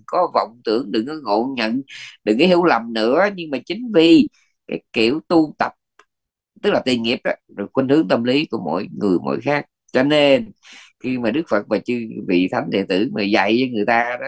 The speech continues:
phải nhìn vào cái, cái túc duyên của người ta để mà, mà chọn lựa một cái cách nói thích hợp, và cứ như vậy nó thành ra bộ tâm tạng cái coi vậy nha. Chứ còn nếu mà tất cả chúng sinh mà được như Ngài Xá Lợi Phất hết ấy,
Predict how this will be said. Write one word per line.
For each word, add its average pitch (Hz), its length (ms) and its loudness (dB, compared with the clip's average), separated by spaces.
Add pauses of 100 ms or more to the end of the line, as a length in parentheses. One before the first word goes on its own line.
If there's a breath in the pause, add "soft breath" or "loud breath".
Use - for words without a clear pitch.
(120)
phải 113 120 -14
nhìn 117 360 -4
vào 107 180 -6
cái, 71 180 -8 (360)
cái - 120 -6
túc 202 160 4 (100)
duyên 151 280 4
của 160 100 -2
người 135 200 0
ta 139 460 2
để 104 200 -8
mà, 135 200 -14
mà 107 140 -8
chọn 104 280 -2
lựa 104 300 0
một 98 140 -20
cái 120 100 -14
cách 143 180 -2
nói 82 180 -4
thích - 140 -12
hợp, 95 180 -2 (120)
và 98 60 -2 (100)
cứ 262 260 4
như 180 220 6
vậy 95 240 0
nó 117 80 -14 (160)
thành 104 180 -16
ra 95 120 -6 (100)
bộ 80 160 -14
tâm 98 160 -2
tạng - 260 -8
cái 127 140 -20
coi - 280 -6
vậy - 100 -20 (360)
nha. 139 260 2 (500 soft breath)
Chứ - 120 -6
còn 131 140 0
nếu 196 160 2
mà 208 100 -4
tất - 260 -6
cả 147 340 0 (360)
chúng - 180 -12
sinh 170 240 -8
mà 143 100 0
được 135 220 0
như 165 140 -2
Ngài 131 180 -2
Xá 165 160 -6
Lợi 123 180 0
Phất - 120 -2 (120)
hết 415 460 -2
ấy, 392 260 -4